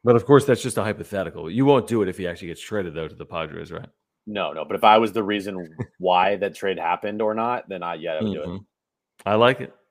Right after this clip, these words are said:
Speaker 1: I like it.
Speaker 2: Yeah, definitely have to run it by Date Girl first.
Speaker 1: Oh, no doubt. No doubt. Hey, hair grows
Speaker 2: One hundred percent.
Speaker 1: back.
Speaker 2: Yeah, it's fine, it's fine.
Speaker 1: Uh, Carlin, thank you for the super, which says Hosmer on the bench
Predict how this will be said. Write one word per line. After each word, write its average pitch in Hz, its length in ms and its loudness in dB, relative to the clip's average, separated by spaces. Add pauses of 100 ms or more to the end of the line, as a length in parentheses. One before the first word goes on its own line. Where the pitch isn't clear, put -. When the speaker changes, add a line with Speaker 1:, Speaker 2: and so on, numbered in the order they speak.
(120)
Speaker 1:
I 90 100 -8
like 107 280 -2
it. 104 140 -12
Speaker 2:
Yeah, 95 140 -4 (260)
definitely 113 220 -2
have 104 120 -2
to 107 80 -4
run 104 120 -2
it 95 60 -6
by 92 120 -2
Date 85 260 -8
Girl 87 140 -6
first. - 420 -14 (720)
Speaker 1:
Oh, 117 140 2
no 120 120 4
doubt. 87 320 0 (120)
No 90 160 -8
doubt. 80 260 -6 (160)
Hey, - 160 -8
hair 170 140 2
grows - 0 -
Speaker 2:
One 143 80 2
hundred 107 80 0
percent. 85 240 -6
Speaker 1:
back. 71 80 -10 (680)
Speaker 2:
Yeah, 240 120 -4
it's 226 100 -6
fine, 78 100 -12
it's - 180 -20
fine. 104 220 -2
Speaker 1:
Uh, 107 160 -2 (300)
Carlin, 165 420 4
thank 156 260 4
you 170 80 -4
for 135 80 -8
the 117 100 -8
super, 139 680 0 (160)
which 131 320 -2
says 139 240 0
Hosmer 131 640 -2 (1080)
on 131 120 2
the 139 60 2
bench 170 560 0